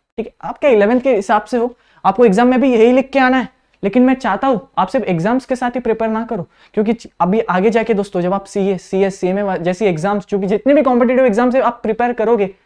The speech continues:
आपके दिमाग में हमारे चैनल का नाम बिल्कुल आना चाहिए। और जब आप ये पॉइंट पढ़ोगे, "अरे ये तो वो गौरव सर करके था एक, उसने सिखाया था",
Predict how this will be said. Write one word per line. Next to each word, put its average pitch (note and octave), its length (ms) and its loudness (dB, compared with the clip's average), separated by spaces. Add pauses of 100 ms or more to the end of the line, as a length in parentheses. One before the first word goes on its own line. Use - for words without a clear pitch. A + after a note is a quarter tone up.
(360)
आपके F#3+ 240 -4
दिमाग F#3 300 -2
में G3+ 80 -4
हमारे F#3 240 -4
चैनल G3 280 -4
का G#3+ 100 -4
नाम A3 180 -2
बिल्कुल F3 280 -6
आना C#3 140 -8
चाहिए। - 260 -20 (400)
और G3+ 140 2
जब A3 160 0
आप G#3 120 2
ये C#4 80 0
पॉइंट C#4 340 0
पढ़ोगे, A#3+ 340 4 (220)
"अरे C#4 280 6
ये B3 280 6
तो C#4 200 6
वो C#4+ 120 8
गौरव A#3+ 340 4
सर C4 240 2
करके B3+ 300 4
था A#3+ 280 2 (140)
एक, C4 240 4
उसने B3+ 300 2
सिखाया B3 600 0
था", F3+ 220 -4